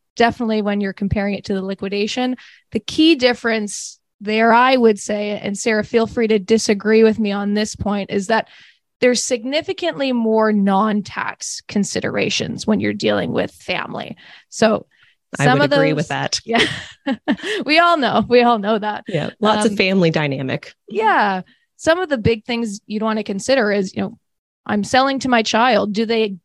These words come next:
Speaker 1: genuinely want to work in this business, or are they just trying to keep me happy as their parent because they know I wanna continue on my legacy?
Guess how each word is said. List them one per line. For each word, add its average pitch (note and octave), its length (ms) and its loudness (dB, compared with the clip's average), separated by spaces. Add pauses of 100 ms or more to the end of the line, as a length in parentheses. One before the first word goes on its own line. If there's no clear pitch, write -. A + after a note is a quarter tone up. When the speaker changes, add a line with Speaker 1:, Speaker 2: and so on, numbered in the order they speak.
Speaker 1:
genuinely C#4 680 0
want G#3 340 -6
to B3 100 -6
work G3+ 280 -6
in G#3 100 -2
this G3+ 180 -2
business, B3+ 540 -2
or G#3+ 100 2
are G3+ 60 2
they G3+ 140 0
just G#3 260 -4
trying G3 280 -4
to F#3 100 -4
keep - 280 -4
me F#3+ 340 0 (100)
happy - 420 -4
as - 220 -4
their - 160 -6
parent - 360 -6
because G3+ 300 -6
they G#3+ 160 0
know G3+ 240 0
I G#3 140 0
wanna G#3 260 -2
continue G#3 500 2
on G3 160 4
my G3 160 4
legacy? - 640 -4